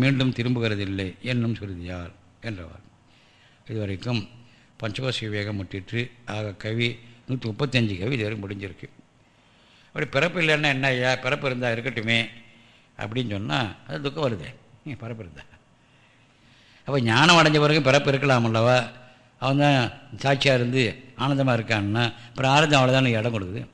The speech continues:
பிராரதம் முடிஞ்சால் போக வேண்டியது தானே, அவ்வளோ வாய்ப்பு இல்லை. அப்புறம் அவ்வளோதான், அது போக வேண்டியது தான். போகிறதுனால பிரம்ம பாவனை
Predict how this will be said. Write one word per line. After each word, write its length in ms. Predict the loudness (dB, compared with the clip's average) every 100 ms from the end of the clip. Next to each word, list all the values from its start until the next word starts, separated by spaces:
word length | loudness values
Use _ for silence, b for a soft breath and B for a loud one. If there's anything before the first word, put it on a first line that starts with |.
| _ _ _ _ -14
பிராரதம் 260 | -10 -10
முடிஞ்சால் 240 | -8 -8 -10
போக 80 | -10
வேண்டியது 260 | -12 -14
தானே, 160 | -14 -14 -16 -20 -20 b b b
அவ்வளோ 220 | -10 -6 -2
வாய்ப்பு 240 | -4 -4
இல்லை. 120 | -8 -10
அப்புறம் 220 | -12 -16 -12
அவ்வளோதான், 400 | -12 -10 -12 -12 -16 -20 b b b b
அது 120 | -8
போக 80 | -4
வேண்டியது 260 | -4 -6 -10
தான். 120 | -12 -18 b b b b b b -4
போகிறதுனால 580 | 4 8 8 8 8 8
பிரம்ம 220 | 6 6 6 6 2 -8 -14 -2
பாவனை 220 | 2 2